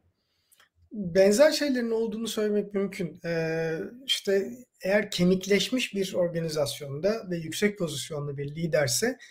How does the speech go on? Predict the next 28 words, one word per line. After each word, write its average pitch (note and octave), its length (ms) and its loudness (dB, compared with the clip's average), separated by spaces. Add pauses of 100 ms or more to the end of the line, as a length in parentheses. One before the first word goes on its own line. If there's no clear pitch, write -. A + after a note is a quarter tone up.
(280)
yine G#3+ 280 8
belki E3+ 500 2
benzer F3 440 6
bir E3 40 -6
ihtiyaçla D3+ 680 0 (380)
bir E3 220 -4
değişim F3 500 6
öne E3 200 2
sürmek D3+ 380 -4
için F3 220 -4
çevik D#3+ 400 -4
çalışmayı, D#3+ 800 0
böyle D3+ 240 -2
bir D3+ 160 -6
projeyi E3+ 720 6 (100)
dahil D#3 220 2
etmek D3+ 280 -6
istiyor E3 340 0
olabilir. C#3+ 360 -4
Ama, F3+ 320 4 (440)
e, E3+ 280 6
şaşırdığım A3 680 10
bir G3 160 8
örneği D3+ 340 6
söyleyebilirim. C#3+ 640 -2
Yine F3+ 220 6
danışmanlık E3 500 -2
yaptığım, D#3 480 -4